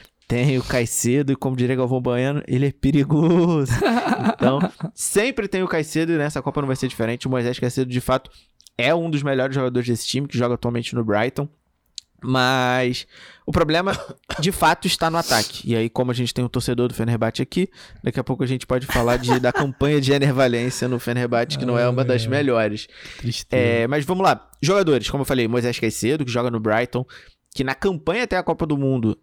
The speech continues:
Speaker 1: é, o meia que tem vinte e um anos deu quatro assistências, além de ter marcado dois gols. Então,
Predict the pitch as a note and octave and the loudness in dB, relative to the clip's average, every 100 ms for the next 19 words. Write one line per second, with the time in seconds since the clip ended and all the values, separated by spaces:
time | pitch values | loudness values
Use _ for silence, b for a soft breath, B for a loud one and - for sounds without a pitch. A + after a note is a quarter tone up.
0 | _ _ _ _ _ - - - - A#2+ | _ _ _ _ _ -20 -20 -6 0 2
1 | A#2 G#2+ C3 C3 B2+ - B2+ A#2+ C3+ C3+ | 2 2 2 2 2 -2 -4 -2 -2 -2
2 | B2+ B2 B2+ - B2+ F3 G3+ G3+ - - | 0 0 -2 2 2 2 -2 -2 -2 -2
3 | B2 F#3 C3 A#2 A#2 A#2 A#2 - A#2 G#2+ | -2 -2 -2 -2 -2 -2 -4 -2 -4 -2
4 | A2 G#2+ G#2 G#2+ C3 A#2+ A#2 | 0 0 0 2 0 -2 -4